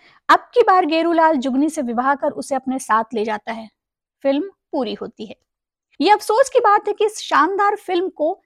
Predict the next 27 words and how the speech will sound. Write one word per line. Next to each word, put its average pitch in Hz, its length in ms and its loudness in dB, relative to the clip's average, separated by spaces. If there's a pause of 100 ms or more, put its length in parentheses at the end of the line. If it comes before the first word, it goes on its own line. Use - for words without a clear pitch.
सीमित 466 440 -4
मात्रा 320 340 -2
में 339 120 0
ही 311 180 -2
सिनेमाघरों 277 580 0
में 285 140 2
रिलीज 262 380 -2
किया 240 220 -2
जा 214 140 0
सका 220 260 -6
था, 220 200 -10 (640)
क्योंकि 359 240 -2
इसे 370 220 -2
पर्याप्त 262 580 0
वितरक 285 400 -4
नहीं 370 180 -4
मिल 320 160 -4
सके। 294 420 -10 (480)
दूरदर्शन 359 600 -2
द्वारा 339 260 0
फिल्म 330 300 -4
को 339 120 -4
प्रसारित 262 560 -4
करने 320 240 0
के 339 120 -4
बाद 285 480 2
ही 311 300 -4